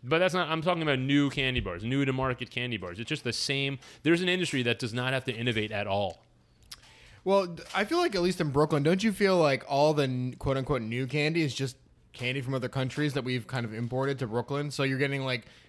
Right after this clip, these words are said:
Speaker 2: the Swedish candies, the German chocolates. They're getting all this stuff. It's new to us.
Speaker 1: Yeah.
Speaker 2: But it's not really new. It's like you go to,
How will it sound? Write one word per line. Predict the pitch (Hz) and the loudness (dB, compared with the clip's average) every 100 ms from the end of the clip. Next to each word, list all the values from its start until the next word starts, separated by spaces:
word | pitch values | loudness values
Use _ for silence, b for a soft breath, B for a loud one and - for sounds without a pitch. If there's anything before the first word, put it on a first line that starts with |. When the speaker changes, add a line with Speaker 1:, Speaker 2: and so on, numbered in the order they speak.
| B | B
Speaker 2:
the | 147 | -8
Swedish | 127 143 143 135 127 | -6 -4 -2 -2 -4
candies, | 143 127 120 117 | -2 -2 -4 -6
the | 135 | -6
German | 120 135 135 131 | -2 -2 -2 -2
chocolates. | 143 127 123 123 113 | 0 0 0 -6 -6
They're | 120 | -6
getting | 135 160 156 | -2 0 0
all | 156 | 2
this | 160 | 0
stuff. | 156 160 170 | 2 0 2
It's | 143 123 | -2 -4
new | 135 165 | 0 2
to | 156 | 4
us. | 131 135 123 - - | 4 2 0 -4 -8
Speaker 1:
Yeah. | 98 95 90 _ - | -4 -4 -6 _ -4
Speaker 2:
But | 123 117 | -2 -2
it's | 113 135 | -6 -8
not | 151 | -6
really | 151 151 | -2 0
new. | 160 185 | 0 0
It's | 113 - | -2 -2
like | 123 113 | -4 -4
you | |
go | 127 135 | -4 -2
to, | 123 | -4